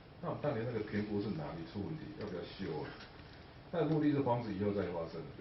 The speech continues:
所以一个解决现在的问题，再来是防止以后再发生。其实最后才是什么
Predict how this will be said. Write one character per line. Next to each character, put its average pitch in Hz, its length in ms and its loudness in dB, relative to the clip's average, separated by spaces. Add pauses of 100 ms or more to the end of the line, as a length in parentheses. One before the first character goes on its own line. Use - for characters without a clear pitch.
(360)
所 156 100 4
以 147 80 6
一 - 60 8
个 - 80 6
解 101 160 2
决 107 180 2
现 101 140 0
在 104 160 2
的 95 80 2
问 98 160 0
题， - 240 -8 (560)
再 123 80 2
来 107 80 2
是 104 160 0
防 104 240 2
止 95 80 -4 (240)
以 98 80 2
后 92 80 2
再 98 160 0
发 - 160 -4
生。 78 80 -8 (480)
其 139 80 0
实 143 80 6
最 143 180 10
后 - 80 10
才 104 140 4
是 110 80 2
什 101 100 0
么 82 140 -4